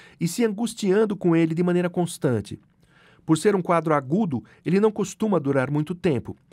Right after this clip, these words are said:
Em até um mês, os sintomas geralmente se amenizam. No entanto, ainda assim é válido obter o diagnóstico de um especialista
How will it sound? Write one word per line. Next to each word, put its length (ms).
Em 140
até 260
um 80
mês, 480
os 120
sintomas 440
geralmente 540
se 160
amenizam. 580
No 100
entanto, 540
ainda 320
assim 280
é 80
válido 640
obter 420
o 80
diagnóstico 840
de 100
um 60
especialista 840